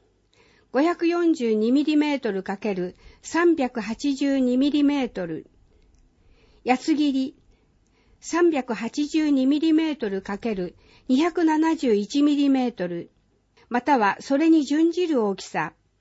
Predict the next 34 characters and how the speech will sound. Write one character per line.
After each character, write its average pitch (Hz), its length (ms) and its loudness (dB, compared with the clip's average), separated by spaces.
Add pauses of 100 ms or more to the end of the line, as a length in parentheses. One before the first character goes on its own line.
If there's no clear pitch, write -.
(1400)
描 302 220 4
画 330 140 0
材 302 280 -2
料 277 240 -2
は 156 260 -8
自 254 240 -2
由。 240 320 -2 (1160)
応 320 180 4
募 349 200 0
方 311 280 2
法。 180 400 -6 (840)
作 269 380 -4
品 320 320 2
裏 285 220 2
の 269 260 0
右 254 340 0
下 262 300 -4
に 247 240 -4 (420)
学 240 260 -4
校 339 260 2
名、 190 420 -2 (340)
学 285 340 0
年、 254 380 0 (180)
氏 - 300 -2
名、 214 380 0 (180)
振 - 180 -6
り 240 160 -4
仮 214 180 -6
名 202 200 -8 (400)
を 294 280 -2
明 330 280 2
記 277 180 -4
の 208 200 -2
上、 185 300 -6